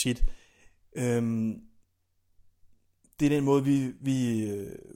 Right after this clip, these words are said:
får Bibelen til at passe sammen. Det er den måde, profetierne bliver opfyldt. Det er, vi, vi, at vi tager Bibelen bogstaveligt.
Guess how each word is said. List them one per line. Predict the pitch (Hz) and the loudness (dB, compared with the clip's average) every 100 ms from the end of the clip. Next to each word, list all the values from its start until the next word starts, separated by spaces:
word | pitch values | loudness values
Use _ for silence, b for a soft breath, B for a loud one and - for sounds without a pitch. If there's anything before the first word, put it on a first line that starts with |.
| - | -12
får | 117 | -6
Bibelen | 127 131 127 | -4 -4 -4
til | - | -4
at | 123 110 110 | -4 -4 -4
passe | 135 160 - | 0 0 0
sammen. | 160 143 147 | -4 -6 -6
Det | 135 | -4
er | 131 | -4
den | 135 | -2
måde, | 131 131 131 | 0 0 0
profetierne | 117 - 117 - 170 160 156 151 143 _ _ | -4 -8 -8 -4 -4 -2 -2 -4 -6 _ _
bliver | 123 127 | 2 2
opfyldt. | 135 127 131 | 2 -6 -4
Det | |
er, | 127 | -2
vi, | 131 | -2
vi, | 127 104 107 | -4 -4 -8
at | 107 | -6
vi | |
tager | 107 110 | -8 -8
Bibelen | 135 143 147 | -6 -6 -4
bogstaveligt. | 135 - 117 104 107 | -6 -4 -2 -2 -4